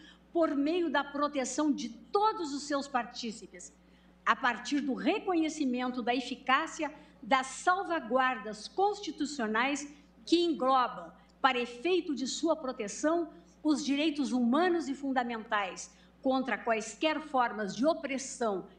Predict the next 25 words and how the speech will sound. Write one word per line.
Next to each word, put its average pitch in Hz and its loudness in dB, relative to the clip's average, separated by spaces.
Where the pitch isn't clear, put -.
intolerância, 294 0
exclusão 269 0
e 233 2
discriminação. 214 -2
A 214 2
necessidade 254 2
de 254 -8
conferir 220 -2
garantia 208 2
à 233 -2
estabilidade 226 0
desses 220 -8
direitos 240 0
essenciais 226 -2
é 247 2
uma 311 2
das 285 -2
funções 285 0
mais 330 2
relevantes 294 0
e 285 2
irrenunciáveis 302 0
do 196 -6
Poder 208 -2
Judiciário 190 -4